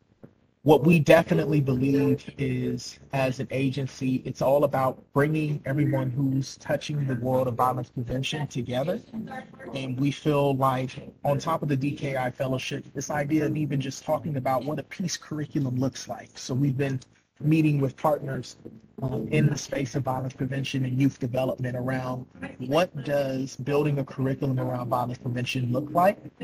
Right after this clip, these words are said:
And we're in that process now with community, um, stakeholders,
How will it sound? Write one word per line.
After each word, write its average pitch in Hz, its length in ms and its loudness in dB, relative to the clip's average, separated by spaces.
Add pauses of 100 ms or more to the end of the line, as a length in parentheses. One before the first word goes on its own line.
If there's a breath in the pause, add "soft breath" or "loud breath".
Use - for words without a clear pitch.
(120)
And 135 480 0
we're 143 200 2
in 156 200 -4
that 147 180 2
process 143 460 0
now 139 260 -2
with 139 180 -4
community, 131 640 -2 (520)
um, - 300 -20
stakeholders, 196 720 0